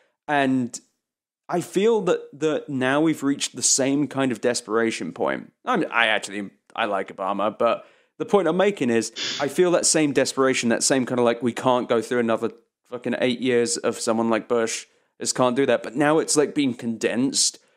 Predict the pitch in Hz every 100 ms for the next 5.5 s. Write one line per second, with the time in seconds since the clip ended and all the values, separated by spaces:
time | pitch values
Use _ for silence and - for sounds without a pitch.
0 | _ 127 127 127 117 117 123 143 135 135
1 | 117 - - 110 123 135 135 139 139 147
2 | 127 - 104 - - 117 107 113 - -
3 | 107 143 175 _ _ _ _ _ _ 135
4 | 131 123 - 160 139 110 - 117 131 135
5 | 135 156 123 110 110